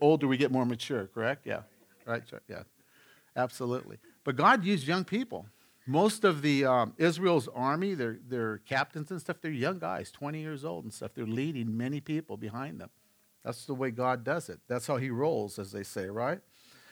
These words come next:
So during that period, his three friends, he gets them, and then he gets, they get blessed in the area of wisdom and knowledge, and then Daniel gets blessed with the interpretation of dreams.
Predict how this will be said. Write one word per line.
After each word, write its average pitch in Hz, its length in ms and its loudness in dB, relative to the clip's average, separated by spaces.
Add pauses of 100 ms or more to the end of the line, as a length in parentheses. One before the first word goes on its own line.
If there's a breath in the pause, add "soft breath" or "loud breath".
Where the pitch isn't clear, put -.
(720 soft breath)
So 180 280 8
during 226 320 10
that 190 240 6
period, 190 720 6 (180)
his - 220 0
three 208 240 6
friends, 180 600 2
he 143 120 -2
gets 165 320 6
them, 151 180 4
and 151 180 2
then 196 200 6
he 220 100 6
gets, 202 240 6
they 165 240 6
get 160 220 6
blessed 208 420 8
in 170 80 4
the 156 140 4
area 165 340 6
of 131 220 2
wisdom 175 440 6
and 156 140 2
knowledge, 151 540 6
and 143 120 2
then 135 240 4
Daniel 156 540 2
gets 131 220 -2
blessed 147 340 2
with 151 80 -2
the 151 60 2
interpretation 139 720 -4
of 143 100 -4
dreams. - 460 -10